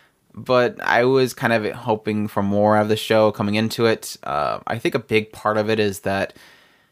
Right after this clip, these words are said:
for one, Kuroda is very boring. Um, it's obviously that she doesn't want to interact too much because my assumption from the very beginning, and it hasn't really been revealed yet, so don't, don't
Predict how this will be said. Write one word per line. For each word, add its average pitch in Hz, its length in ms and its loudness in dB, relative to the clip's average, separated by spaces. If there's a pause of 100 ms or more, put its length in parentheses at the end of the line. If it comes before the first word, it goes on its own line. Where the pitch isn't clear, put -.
(120)
for - 180 0
one, 113 360 2
Kuroda 113 760 4
is 104 460 2
very 107 320 2
boring. 101 480 2 (240)
Um, 92 340 -2
it's - 200 -6
obviously 208 480 4
that 147 140 4
she - 120 -4
doesn't 135 240 2
want 127 160 0
to 107 600 0 (520)
interact 127 480 2
too 120 180 -6
much 110 400 0
because 104 800 -2 (380)
my 117 220 0
assumption 143 880 0
from 113 260 0
the 104 80 -2
very 107 200 4
beginning, 113 600 0
and 98 340 -4
it 92 40 -4
hasn't 107 260 0
really 107 200 0
been 101 200 -4
revealed 117 320 0
yet, 117 160 2
so 107 120 -10
don't, - 220 -8
don't 101 240 -4